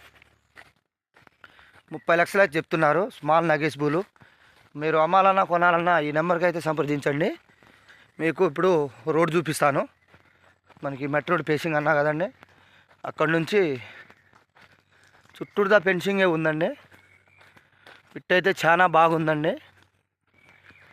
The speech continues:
రెడ్ సాయిల్ మనకి,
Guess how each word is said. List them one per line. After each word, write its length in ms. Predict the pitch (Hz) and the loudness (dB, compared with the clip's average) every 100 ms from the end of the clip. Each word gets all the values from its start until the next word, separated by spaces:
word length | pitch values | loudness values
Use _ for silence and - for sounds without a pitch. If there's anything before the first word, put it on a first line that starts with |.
| _ _ - | _ _ -10
రెడ్ 160 | 151 - | -4 2
సాయిల్ 260 | 165 165 233 _ - - - _ _ _ - - _ _ _ _ _ _ _ - | 2 2 -2 _ -20 -20 -20 _ _ _ -20 -20 _ _ _ _ _ _ _ -10
మనకి, 280 | 156 156 180 | -8 -2 2